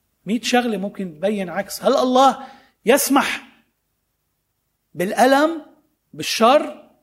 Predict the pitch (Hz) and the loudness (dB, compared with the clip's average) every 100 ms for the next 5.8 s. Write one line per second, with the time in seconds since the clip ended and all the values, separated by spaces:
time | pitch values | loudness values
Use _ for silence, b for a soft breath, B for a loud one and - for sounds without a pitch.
0 | _ _ _ _ _ _ _ _ _ _ | _ _ _ _ _ _ _ _ _ _
1 | 196 240 240 - - - 208 269 320 262 | 2 2 0 -10 -10 -4 0 4 4 0
2 | - - _ _ _ _ _ _ _ _ | -6 -20 _ _ _ _ _ _ _ _
3 | _ _ _ _ - - _ _ _ _ | _ _ _ _ -20 -20 _ _ _ _
4 | 160 165 190 185 208 185 180 156 165 156 | -6 2 4 4 2 0 -6 -6 -10 -6
5 | - 180 156 156 160 160 151 131 | 0 0 0 -4 -4 -6 -6 -14